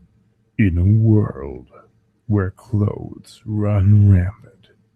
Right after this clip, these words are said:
one man stands above them all, fighting for what is truly right. He is and will be and will always be documented for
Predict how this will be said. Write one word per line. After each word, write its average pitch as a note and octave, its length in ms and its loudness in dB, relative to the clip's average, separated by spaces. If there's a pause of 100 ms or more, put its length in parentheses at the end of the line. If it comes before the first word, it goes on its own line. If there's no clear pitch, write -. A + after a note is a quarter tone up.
(420)
one A#2 540 2
man G2 520 -4
stands - 840 -12
above F#2 440 -12
them G2 140 -8
all, D2+ 580 -14 (580)
fighting F2 600 0 (120)
for A2 80 -8
what F#2 200 -2
is F2 140 -6
truly G2 800 0
right. - 680 -6 (520)
He A#2+ 420 4
is - 720 -4 (640)
and E2+ 340 -2
will F#2+ 280 2
be G2 600 2 (840)
and G2+ 200 0
will G2 140 -4 (260)
always A2 800 2
be A2 220 0
documented G2 1160 2
for - 680 -4